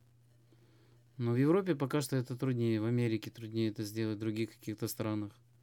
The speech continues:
Вот. В России это проще, потому что была советская власть,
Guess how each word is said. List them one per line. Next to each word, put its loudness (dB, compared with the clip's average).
Вот. -2
В -4
России 2
это 0
проще, -2
потому -2
что -6
была 4
советская 0
власть, -2